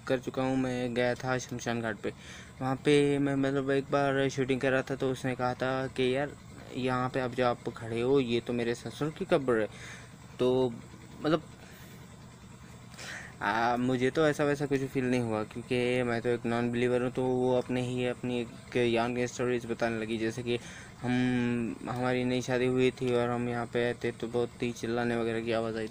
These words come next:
थी। तो यार I don't know, मतलब ऐसे तो कुछ हुआ है,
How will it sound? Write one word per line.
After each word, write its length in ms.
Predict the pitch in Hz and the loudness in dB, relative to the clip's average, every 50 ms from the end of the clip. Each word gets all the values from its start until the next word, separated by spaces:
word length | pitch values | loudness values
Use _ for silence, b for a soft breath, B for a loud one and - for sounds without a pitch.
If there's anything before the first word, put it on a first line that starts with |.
| - - | -6 -6
थी। 80 | 123 | -6
तो 360 | 117 - 123 123 123 123 127 | -4 -2 0 0 0 0 0
यार 220 | 127 120 113 127 147 - - - - - | 0 0 0 0 -2 -6 -12 -14 -6 -4
I 300 | - 117 139 143 135 143 | -2 -2 -2 -2 -2 -2
don't 240 | 139 139 147 143 - - - - - 123 | 0 0 0 -2 -4 -10 -18 -8 -4 0
know, 360 | 123 127 123 123 123 120 120 - - - - - - - - - - - - - - - | 2 2 2 2 2 0 -4 -6 -12 -18 -20 -20 -20 -20 -20 -20 -20 -20 -20 -20 -10 -2
मतलब 180 | 160 165 185 - - - - - - - - - - - - - | 0 0 0 0 -6 -16 -18 -18 -18 -18 -18 -20 -20 -20 -12 -10
ऐसे 180 | 120 120 - - | -8 -8 -8 -6
तो 80 | - 143 | -6 -4
कुछ 180 | - 143 127 120 | -2 -2 -2 -2
हुआ 260 | 120 117 120 123 131 | -2 0 2 2 2
है, 140 | 131 127 | 2 0